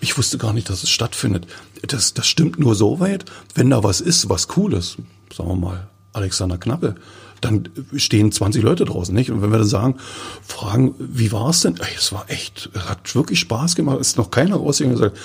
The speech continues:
"Das ist aber eine Drecksveranstaltung." Höre ich mir auch an, sowas, aber hat noch nicht stattgefunden.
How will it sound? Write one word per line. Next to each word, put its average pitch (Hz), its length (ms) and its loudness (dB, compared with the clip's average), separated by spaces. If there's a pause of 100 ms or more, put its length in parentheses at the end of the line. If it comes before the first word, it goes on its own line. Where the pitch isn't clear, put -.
(160)
"Das 139 140 0
ist - 60 -4
aber 113 100 -2
eine 101 100 2
Drecksveranstaltung." 107 920 -2 (440)
Höre 107 160 2
ich - 120 -2
mir 123 100 2
auch - 260 -6
an, 165 160 4
sowas, 131 360 2
aber 110 340 0
hat - 160 -2
noch 113 100 2
nicht 110 140 2
stattgefunden. 147 580 -2